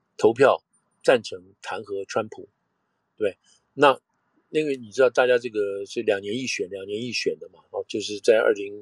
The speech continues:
二零二零年初嘛，对吧？这些人就是支持弹劾川普，那他们现在就要改选了，对不对？所以在十个人里头，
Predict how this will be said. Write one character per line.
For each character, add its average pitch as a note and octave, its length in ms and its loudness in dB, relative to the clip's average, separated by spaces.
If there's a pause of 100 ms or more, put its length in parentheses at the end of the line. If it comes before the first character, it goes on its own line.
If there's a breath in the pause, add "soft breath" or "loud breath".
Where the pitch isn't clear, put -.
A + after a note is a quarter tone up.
(240)
二 A#2 160 2
零 G#2 160 -2
二 A#2+ 80 6
零 G#2 160 -6
年 F#2+ 220 -10
初 A2 240 -6
嘛， F#2 160 -14
对 F#2+ 100 -10
吧？ F#2+ 100 -4
这 A2 120 0
些 G#2 160 4
人 F#2+ 160 0 (160)
就 G#2 180 -4
是 G2 260 -2 (600 loud breath)
支 C3+ 200 2
持 F#2+ 380 -4 (540)
弹 G#2+ 180 4
劾 G2+ 100 6
川 G2 200 0
普， - 180 -14 (600)
那 C3 100 6
他 B2+ 140 4
们 C3 80 -10
现 C3+ 100 2
在 A#2+ 100 0
就 A2+ 120 2
要 G#2 80 4
改 G2+ 180 -4
选 G2+ 200 -4
了， E2 140 -20
对 F#2+ 120 -8
不 F#2 60 -16
对？ F#2 180 -6 (520 soft breath)
所 C#3 140 4
以 C3+ 60 2
在 D3+ 160 6
十 - 340 -4
个 E3 160 4
人 A2 140 -8
里 G#2 160 -12
头， F#2+ 280 -12